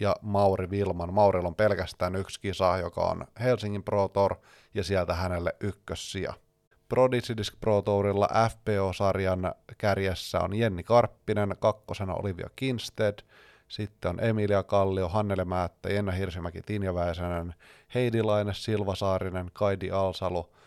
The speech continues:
joka on ollut pelkästään Oulu, ö, tuolla Helsingissä, ja kymmenennellä sijalla on Sonja Laine, joka on muuten näyttäytynyt myös Jenkeissä tämän vuoden puolella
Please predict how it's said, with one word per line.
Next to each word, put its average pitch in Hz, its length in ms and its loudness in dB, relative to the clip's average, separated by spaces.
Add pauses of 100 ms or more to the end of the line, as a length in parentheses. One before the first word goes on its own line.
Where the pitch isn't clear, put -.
(200)
joka 90 260 -4
on 85 100 -2
ollut 85 200 -6
pelkästään 101 680 -2
Oulu, 98 440 -2
ö, 95 200 -4
tuolla 87 280 -2
Helsingissä, 98 640 -4 (640)
ja 117 340 2
kymmenennellä 92 640 -4
sijalla 87 360 -4
on 80 180 -6
Sonja 90 480 -2
Laine, 87 400 0
joka 113 240 -2
on 120 60 -2
muuten 101 280 -2
näyttäytynyt 90 520 -2
myös 82 240 -8
Jenkeissä 98 540 -6
tämän 82 200 -6
vuoden 82 240 -6
puolella 82 480 -6